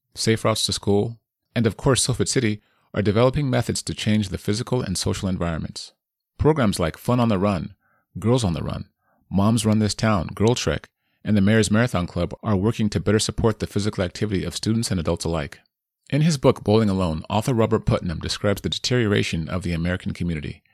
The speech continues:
and its social capital. He cites evidence for the decline in clubs, associations, congregations, and volunteerism,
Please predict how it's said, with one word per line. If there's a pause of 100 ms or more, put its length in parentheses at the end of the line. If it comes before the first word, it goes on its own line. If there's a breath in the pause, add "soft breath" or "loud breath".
(300)
and
its
social
capital. (440 soft breath)
He
cites
evidence
for
the
decline
in
clubs, (120)
associations,
congregations,
and
volunteerism,